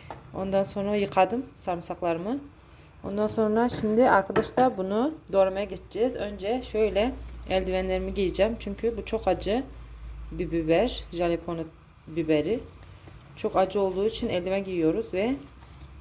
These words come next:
eldivenimizi de doğrayacağız sizlerle beraber. Ve size tam ölçülü bu turşuyu yapmadan kışa girmeyin derim. Öyle size anlatacağım ben şimdi teker teker hepsini.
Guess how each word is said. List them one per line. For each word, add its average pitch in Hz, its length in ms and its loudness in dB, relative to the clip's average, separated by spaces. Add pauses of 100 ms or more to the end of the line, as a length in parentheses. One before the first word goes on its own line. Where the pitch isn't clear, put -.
(160)
eldivenimizi 180 600 -2
de 185 40 -4
doğrayacağız 170 520 6
sizlerle 165 500 -2
beraber. 160 600 2 (880)
Ve 208 80 -2
size 226 320 4
tam 240 220 2
ölçülü 202 640 2 (1080)
bu 233 320 6 (140)
turşuyu 226 340 0
yapmadan 226 540 4
kışa - 200 0
girmeyin 202 500 0
derim. 170 280 2 (720)
Öyle 202 260 -2
size 185 240 0
anlatacağım 175 560 -2
ben 147 100 -2
şimdi 160 280 -8
teker 156 320 -4
teker - 220 -4
hepsini. 160 380 -6